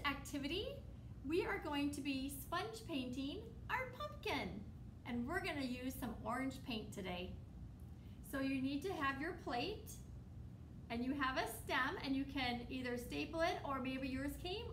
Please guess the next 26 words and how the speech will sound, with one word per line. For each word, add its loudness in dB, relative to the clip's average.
already 2
put -4
together. -2
Then 4
you 4
need 2
to -2
take 0
your 2
sponge 0
and 2
your 0
clothespin, 0
and 2
you 2
need 0
to -2
put -2
your 0
sponge 2
in 2
your 4
clothespin, 0
just -4
like 0
that. 0